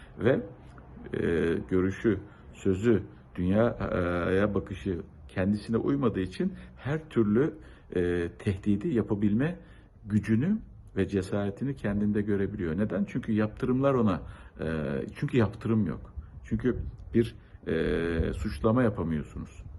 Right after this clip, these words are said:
Ve onun karşısında o cumhurbaşkanı veya o kişi, o koltukta oturan kişi, e,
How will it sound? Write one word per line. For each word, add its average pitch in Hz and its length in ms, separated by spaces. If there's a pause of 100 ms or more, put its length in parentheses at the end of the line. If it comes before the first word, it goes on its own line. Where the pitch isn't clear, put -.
(140)
Ve 90 40
onun 95 180
karşısında 98 520
o 107 120
cumhurbaşkanı 107 720
veya 80 180
o 98 120
kişi, - 300
o - 140
koltukta - 360
oturan 90 320
kişi, 165 300 (920)
e, - 40